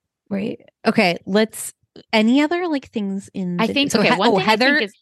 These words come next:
Speaker 1: not talking to Monica. She said that on the red carpet as
Speaker 2: She
Speaker 1: well.
Speaker 2: said she, I saw, she, I saw a clip that said she refuses to film with her. And I think people are kind of like,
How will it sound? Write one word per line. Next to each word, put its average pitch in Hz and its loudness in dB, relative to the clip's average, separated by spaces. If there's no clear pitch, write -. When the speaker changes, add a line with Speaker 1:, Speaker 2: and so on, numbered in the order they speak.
Speaker 1:
not 185 2
talking 175 -4
to 175 -6
Monica. - -8
She - -6
said 180 0
that 175 6
on 170 4
the 160 -4
red 165 0
carpet - -4
as 185 -6
Speaker 2:
She 226 -8
Speaker 1:
well. 190 2
Speaker 2:
said - -4
she, 226 -2
I 202 -2
saw, 240 0
she, - -6
I 233 0
saw 269 0
a 277 -2
clip 294 -4
that - -4
said 202 -2
she 196 -6
refuses 185 -6
to 180 -8
film 139 -6
with - -12
her. - -6
And 233 0
I 240 4
think 427 -6
people 494 0
are 415 4
kind 220 0
of 196 -6
like, 196 0